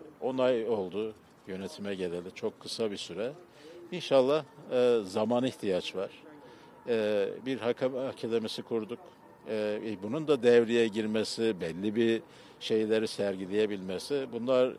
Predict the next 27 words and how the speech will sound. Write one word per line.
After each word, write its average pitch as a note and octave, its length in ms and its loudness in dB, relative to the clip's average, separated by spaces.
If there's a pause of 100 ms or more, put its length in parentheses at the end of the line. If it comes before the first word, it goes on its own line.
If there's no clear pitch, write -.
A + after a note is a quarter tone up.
(120)
e, G#2 480 0 (160)
üç B2+ 220 -6
ayda, G#2+ 400 2
bir G#2+ 120 -4
ayda, G#2 420 0
on G#2+ 180 -6
ayda G2+ 260 -4
olacak G2 360 -4
işler F2 420 -8
değil. C3+ 200 -8 (580)
Herkesin C#3+ 540 -2
biraz B2+ 360 4
daha, G#2+ 320 0 (360)
e, A2 160 -2
sabırlı A2 460 0
olması G#2 420 -2
lazım, G2+ 420 -2
hoşgörülü G2+ 480 -4
olması F2+ 440 -4
lazım. F2 360 -8 (500)
Ben C3+ 220 2
özellikle A#2+ 680 -2
bunu A2+ 160 -4
rica A#2 360 2
ediyorum. G#2+ 420 -2
Çünkü B2 480 -4 (440)
Türkiye'de A#2+ 840 4